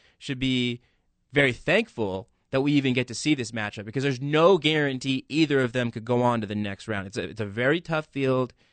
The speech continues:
It, every game's gonna be close. So, yeah, would it have been nice to see them play in the million dollar game and not even be in the same regions and see them play in the, the championship of the basketball tournament? Sure.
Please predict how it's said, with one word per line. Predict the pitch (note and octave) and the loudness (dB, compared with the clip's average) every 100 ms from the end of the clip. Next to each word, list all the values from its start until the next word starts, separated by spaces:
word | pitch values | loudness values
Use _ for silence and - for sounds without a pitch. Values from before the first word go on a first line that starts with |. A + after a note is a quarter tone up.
| _ - | _ -14
It, | - _ _ | -14 _ _
every | D#3 E3 F3+ | 0 2 0
game's | D3+ C#3+ C#3 A#2+ | 2 2 2 0
gonna | B2 A#2 | -4 -4
be | A2 | -6
close. | - G#2 G2+ - - _ _ _ _ | -2 -2 -2 -8 -20 _ _ _ _
So, | - B2 A#2 A2 G#2 - _ _ _ - | -6 0 4 2 0 -10 _ _ _ -4
yeah, | G3+ C#3+ F2+ - - | 4 4 4 -6 -2
would | D3 | 4
it | C#3 | 6
have | B2 | 4
been | B2+ A2 | 0 2
nice | A2+ D3 | 0 -2
to | C3 | -6
see | - | -4
them | C3+ B2+ | -2 0
play | C#3 C3+ | 0 0
in | C3+ | 0
the | |
million | A2+ A#2 B2+ C3 B2+ | 0 0 0 -2 0
dollar | A#2 B2 A#2+ G#2 | 0 0 0 -2
game | A2 B2 G3 A#3+ - | -2 -2 -2 -4 -6
and | A#2 | -2
not | A2+ A2+ | 0 2
even | B2+ A2+ | 2 0
be | A#2+ | 0
in | C#3 | -2
the | E3 | -2
same | F#3 F#3+ | 0 2
regions | G3 G#3+ A3+ A#3 | 2 2 0 0
and | E3+ C3+ - _ _ _ - | 0 -2 -4 _ _ _ -4
see | D3 | 0
them | C#3 C3+ | 0 2
play | D3 | 0
in | C3+ | 0
the, | A#2 G2 _ _ | -2 -8 _ _
the | G#2+ | -8
championship | - A#2+ D#3 G3 A3+ A#3 | -2 -2 0 0 0 -2
of | G3 G3+ | -2 -2
the | |
basketball | G#3+ A3+ - A#3 | 0 -2 -4 -6
tournament? | B3 A#3+ | -4 -4
Sure. | - - C#4+ G2 | -4 -4 -2 -2